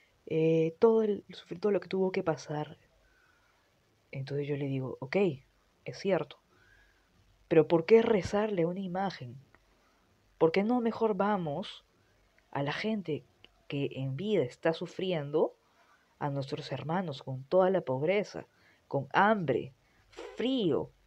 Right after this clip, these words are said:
sin casa? ¿Por qué no hacemos lo que Dios nos manda? Dios nos manda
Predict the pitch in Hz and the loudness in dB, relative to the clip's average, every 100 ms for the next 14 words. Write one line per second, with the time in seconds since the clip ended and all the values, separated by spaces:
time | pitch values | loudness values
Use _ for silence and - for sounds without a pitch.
0 | _ _ _ - - 170 147 139 160 247 | _ _ _ -20 -12 -8 -6 2 4 4
1 | - - - - _ _ _ _ _ _ | 0 -6 -12 -12 _ _ _ _ _ _
2 | 180 180 226 262 240 233 226 220 226 180 | 0 2 2 2 0 -2 0 2 2 2
3 | 156 170 185 170 165 175 185 160 135 127 | 0 0 0 -2 -4 -2 0 0 -2 -4
4 | 135 _ _ _ - 202 214 202 196 208 | -6 _ _ _ -6 -4 -4 -4 -2 0
5 | 160 143 175 | 2 2 2